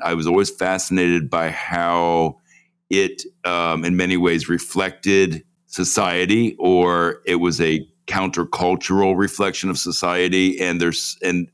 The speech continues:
having studied sociology, I found myself, again, sort of looking at fashion through the lens of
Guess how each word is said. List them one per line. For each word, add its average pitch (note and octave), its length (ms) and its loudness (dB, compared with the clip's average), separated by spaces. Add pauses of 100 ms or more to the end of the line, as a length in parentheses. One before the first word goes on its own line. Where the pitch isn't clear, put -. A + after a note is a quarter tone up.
having F#2 300 -4
studied F2 300 -2
sociology, F2 1040 0 (640)
I E2+ 440 0 (160)
found F#2 320 -2
myself, E2+ 600 -2 (140)
again, F2+ 400 0
sort F2+ 240 -2
of D2+ 100 -4
looking F2 360 0
at D#2 100 -6
fashion E2 480 -4
through F2+ 240 -2
the D#2+ 140 0
lens E2+ 560 -2
of D2+ 440 -2